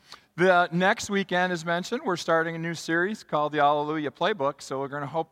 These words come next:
we're gonna really encourage you to be here for that. It's gonna be an exciting weekend to worship. Um, but before we get there next weekend, we're sort of in this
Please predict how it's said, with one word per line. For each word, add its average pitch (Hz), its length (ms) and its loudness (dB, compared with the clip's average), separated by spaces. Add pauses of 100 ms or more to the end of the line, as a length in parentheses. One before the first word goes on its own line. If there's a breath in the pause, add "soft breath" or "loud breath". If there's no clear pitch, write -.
(100)
we're 131 160 -10
gonna 170 220 -2
really 180 300 0
encourage 170 360 -4
you 165 60 -2
to 151 40 -16
be 165 140 -2
here 165 120 -2
for 165 120 -10
that. 151 220 4
It's 143 140 -10
gonna 139 100 -10
be 135 60 -6
an 131 40 -4
exciting 156 600 -2 (140)
weekend 147 340 -4
to 135 60 -4
worship. 139 500 -4 (460 soft breath)
Um, 123 440 4 (200)
but 165 340 0
before 185 320 0
we 175 100 2
get 160 220 0
there 220 200 2
next 202 280 -4
weekend, 160 300 -2
we're 160 60 -4
sort 196 220 -4
of 180 60 -2
in 180 120 -2
this 160 360 -4